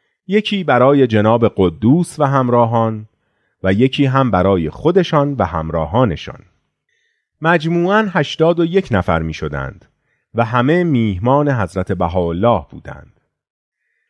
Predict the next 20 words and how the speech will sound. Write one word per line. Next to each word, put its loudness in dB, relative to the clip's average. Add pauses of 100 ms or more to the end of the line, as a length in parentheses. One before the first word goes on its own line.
هر 2
روز -4
میرزا 2
سلیمان -2
قلی -2
خطیب -4
نوری -2 (440)
با 4
صدایی 0
رسا 2 (360)
لوحی 2
را 4
از -2
جانب -2
حضرت 0
باب 2
در -2
جمع -2
یاران -2
می‌خواند -4